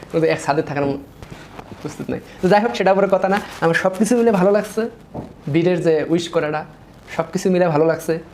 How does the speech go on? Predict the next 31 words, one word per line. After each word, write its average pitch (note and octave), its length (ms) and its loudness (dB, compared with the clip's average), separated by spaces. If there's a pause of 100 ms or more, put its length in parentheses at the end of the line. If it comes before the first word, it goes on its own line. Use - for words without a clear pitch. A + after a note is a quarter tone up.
(540)
সমালোচনা D#3 540 2
আলোচনা C#3+ 400 0
করাটাও, C3+ 320 -2 (420)
আর A#2+ 120 0 (360)
পজিটিভ E3+ 340 2
যে F#3 80 4
একটা E3 160 -2
যে D#3+ 40 2 (120)
দিক D#3+ 180 0 (180)
বাইর C#3 200 0
হয়ে E3 180 4
আসলো, B2+ 180 -4 (560)
এটাও D#3+ 220 2
ভালো D3 160 4
লাগছে। - 220 -6 (280)
আর D#3+ 120 -2
হ্যাঁ, E3 180 0
বড় D3 140 2
বৌদিকে F3+ 360 -2
বলবো, F3 160 0 (400)
আপনাদের F3+ 340 0
ভিতরে E3 240 0 (100)
যে E3+ 80 2 (100)
হিংসা, D#3 340 0 (160)
আপনাদের D#3+ 340 -2
ভিতরে D#3+ 200 -4 (120)
যা D#3 100 2 (160)
আছে, D#3 180 -4 (300)
সেটা C4 180 -2
আপনাদের F3+ 300 -2
ভিতরে D3+ 180 -4